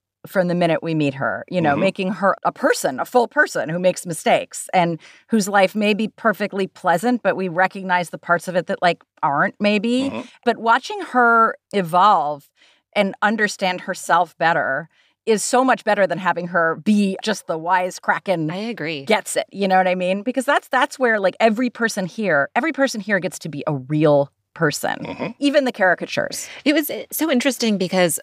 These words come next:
Speaker 3: when I first read the book a few years ago, I was frustrated because I was like, "Why am I reading this book about this annoying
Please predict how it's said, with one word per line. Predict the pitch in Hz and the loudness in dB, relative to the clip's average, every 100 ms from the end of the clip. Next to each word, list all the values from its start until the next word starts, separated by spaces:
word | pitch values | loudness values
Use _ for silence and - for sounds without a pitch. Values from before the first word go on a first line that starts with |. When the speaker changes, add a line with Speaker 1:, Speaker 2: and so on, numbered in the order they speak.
| _ | _
Speaker 3:
when | 202 | 2
I | 214 233 | 4 2
first | - 220 226 - | 0 0 2 0
read | - 185 | 0 0
the | 170 | 0
book | 160 156 151 | 0 0 0
a | |
few | 156 165 | -4 -2
years | 147 143 | -2 -2
ago, | 147 160 156 151 - _ | -2 0 0 0 -4 _
I | 170 170 160 147 - | 0 2 2 -2 -2
was | 180 160 - | -2 -2 -4
frustrated | - 151 - 170 147 139 | -2 -2 0 -2 -2 -4
because | - - 139 - | -6 -6 -4 -2
I | 143 | -2
was | 143 | -2
like, | 139 | -6
"Why | 147 170 | -2 -2
am | 180 | 0
I | 180 | -2
reading | 170 160 156 | -2 -2 -4
this | 147 - | -6 -2
book | 156 | -2
about | 151 147 | 0 -2
this | 151 - | -2 -4
annoying | 165 156 151 156 156 151 | -2 0 0 0 0 -4